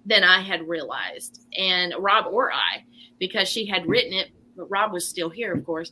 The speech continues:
But preachers' kids are expected to be perfect. And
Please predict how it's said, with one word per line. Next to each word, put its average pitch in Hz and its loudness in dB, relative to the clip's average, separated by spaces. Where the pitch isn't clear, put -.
But 214 8
preachers' 302 0
kids 208 0
are 214 6
expected 233 -4
to 262 -4
be 247 -8
perfect. - -6
And 233 6